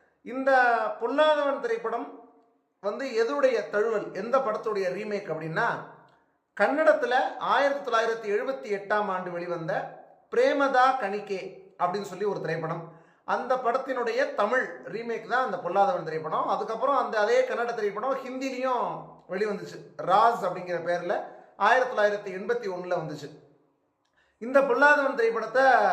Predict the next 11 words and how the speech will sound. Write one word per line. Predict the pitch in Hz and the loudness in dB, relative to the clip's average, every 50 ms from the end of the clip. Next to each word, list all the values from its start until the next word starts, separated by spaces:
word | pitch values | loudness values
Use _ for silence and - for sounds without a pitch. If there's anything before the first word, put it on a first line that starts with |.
| 165 160 156 156 156 | 2 0 -2 -2 -4
அதுக்கு | - 175 190 202 196 208 | -4 -4 -2 -2 -2 -2
வந்து | 226 240 - | -2 0 0
திரைக்கதை | 226 226 247 240 247 240 233 214 196 | 0 0 0 2 2 2 2 2 2
எழுதி | 196 196 202 208 196 233 254 - - - - - - _ _ | 2 2 2 0 0 -4 -10 -12 -16 -18 -20 -20 -20 _ _
இந்த | 185 196 | -6 -4
படத்தை | 202 214 240 233 233 214 | -2 -2 -2 -2 -4 -2
இயக்கியவர் | 208 226 233 226 - 233 214 202 190 | -2 -2 -4 -4 -4 -4 -2 -2 -2
வந்து | 185 185 196 208 269 269 254 220 | -2 -4 -2 4 6 6 6 6
முக்தா | 185 180 202 - - - 269 262 247 | 4 0 -4 -6 0 4 6 6 6
ஸ்ரீனிவாசன் | 247 - - 240 220 226 214 196 190 190 185 165 | 4 0 -2 -4 -4 0 0 0 0 0 -2 -2
அவர்கள். | 160 160 160 151 147 147 - - - | 0 0 0 -2 -4 -8 -8 -12 -18